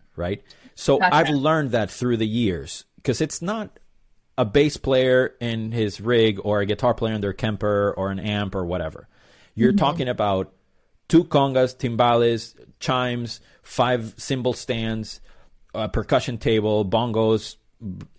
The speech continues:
Speaker 1: you know, djembe, if you need floor toms, an S P D S pat. You're talking about potentially twelve, fifteen, twenty inputs for some people.
Speaker 2: Mm-hmm.
Speaker 1: That is a lot of stuff.
Speaker 2: Mm-hmm.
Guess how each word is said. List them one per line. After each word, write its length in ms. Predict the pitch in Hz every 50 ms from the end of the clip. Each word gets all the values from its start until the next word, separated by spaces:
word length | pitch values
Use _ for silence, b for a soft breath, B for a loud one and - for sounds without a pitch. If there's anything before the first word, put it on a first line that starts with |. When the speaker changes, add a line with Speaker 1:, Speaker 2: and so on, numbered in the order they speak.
| _ _ -
Speaker 1:
you 160 | 139 135 123
know, 400 | 113 104 101 104 101 - - - -
djembe, 760 | 113 98 - 101 120 127 127 120 117 127 123 127 127 123 120
if 100 | 107 -
you 100 | 107 110
need 240 | 107 107 113 113 98
floor 260 | - - 117 127 127
toms, 540 | 120 - - 120 120 120 120 117 117 110 -
an 300 | - 107 98 92 95 - - _ -
S 180 | 107 120 113 -
P 120 | - 135
D 140 | 107 113 117
S 140 | 113 107 -
pat. 300 | - 131 117 120 - b b b b b b b b b _ -
You're 180 | 117 135 147
talking 260 | 147 175 175 180 190
about 400 | 165 139 123 123 113 - - - - - - -
potentially 540 | - - - 151 160 - 147 139 139 135
twelve, 400 | - - - 131 127 135 135 117
fifteen, 460 | - - 123 127 - - 131 127 123 117
twenty 400 | - 120 120 120 120 117 113 120
inputs 420 | 123 - 120 117 113 - - - - - - - - -
for 280 | - - 107 104 104
some 220 | - - 120 107 -
people. 360 | - 170 156 - 82 71 - - b b b b b b b b b
Speaker 2:
Mm-hmm. 260 | 214 214 104 101 101
Speaker 1:
That 180 | 95 131 147 196
is 160 | 175 143 -
a 60 | 120
lot 520 | 107 104 104 110 113 110 107 107 - - - - _ _ _ _ _ _ _ _ _ -
of 120 | 95 -
stuff. 520 | - - - 113 90 82 - - - - _ _ _ _ _ _ -
Speaker 2:
Mm-hmm. 500 | 208 233 208 220 190 180 180 175 165